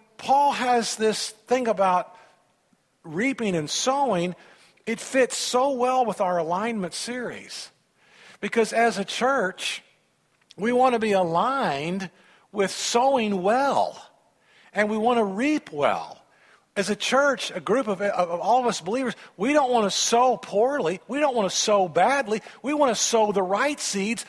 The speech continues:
so we can reap the right harvest for the King. He's the ultimate farmer who has this incredible harvest in store for his church. Now, the context for this, uh, s-, little verse of Paul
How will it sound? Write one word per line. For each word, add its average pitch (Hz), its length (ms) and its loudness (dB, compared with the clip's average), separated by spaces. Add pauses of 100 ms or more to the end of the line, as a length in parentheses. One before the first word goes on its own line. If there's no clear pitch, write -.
(140)
so - 140 -6
we 247 140 0
can 208 300 -4
reap 285 320 0
the 208 100 0
right 226 240 4
harvest 277 520 0
for 277 100 -6
the 285 80 -6
King. 294 680 -4 (260)
He's 294 260 0
the 254 140 -2
ultimate 262 540 2
farmer 247 600 0 (180)
who 233 120 -2
has 233 180 4
this 233 180 -2
incredible 269 760 2
harvest 247 600 0
in 226 140 -8
store 277 400 -2 (200)
for 262 400 2
his 240 300 -4
church. - 760 -8 (1040)
Now, 202 160 4
the 180 100 0
context - 1200 -4 (260)
for 175 320 0
this, 156 400 -4 (100)
uh, 131 180 -2
s-, - 260 -8 (120)
little 147 200 -4
verse 123 480 0
of 135 180 -12
Paul 123 460 -2